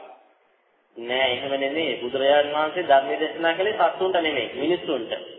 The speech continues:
ඒ මිනිස්සුන්ව බේර ගන්න ඕන හින්දා. මිනිස්සුන්ට කිව්වා අඩුම වශයෙන් පන්සිල් රැක්කේ නැත්නම් අපායේ ඉපදෙන එකෙන් වළක්වන්න බෑ.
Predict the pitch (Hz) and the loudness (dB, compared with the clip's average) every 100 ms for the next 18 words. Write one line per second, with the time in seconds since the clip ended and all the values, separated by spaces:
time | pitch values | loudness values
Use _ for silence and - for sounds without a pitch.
0 | - _ _ _ _ _ - 196 214 214 | -20 _ _ _ _ _ 0 0 2 -2
1 | 226 269 277 262 233 226 214 190 170 147 | -2 0 0 4 6 6 4 4 2 2
2 | 131 110 101 - - - - _ _ _ | -2 -4 -8 -10 -18 -20 -20 _ _ _
3 | _ _ _ _ _ _ 143 165 165 180 | _ _ _ _ _ _ -2 -2 0 0
4 | 170 170 165 160 160 156 - - - - | 0 0 -2 2 2 2 -2 -12 -16 -18
5 | - _ _ - 131 175 214 220 214 220 | -20 _ _ 0 2 4 4 4 4 2
6 | 226 220 175 185 220 220 185 180 190 180 | 0 2 2 2 2 2 2 2 0 0
7 | 175 - 151 110 - - - - _ _ | 0 2 2 0 -12 -16 -20 -20 _ _
8 | _ _ _ _ _ _ _ _ _ 131 | _ _ _ _ _ _ _ _ _ -4
9 | - 160 165 156 147 151 156 156 175 156 | 2 4 4 2 -2 -2 -2 -2 -4 2
10 | 135 139 135 135 127 110 98 | 4 4 0 -4 -4 -4 -4